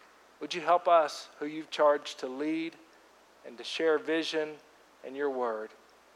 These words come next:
to be consistent? Help us, Lord, help me, to not live a life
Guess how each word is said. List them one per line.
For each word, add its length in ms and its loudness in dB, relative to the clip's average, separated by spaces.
to 60 -10
be 140 -6
consistent? 640 -10
Help 320 -6
us, 380 -2
Lord, 160 -4
help 260 -6
me, 220 -8
to 100 -2
not 320 8
live 140 6
a 60 6
life 540 6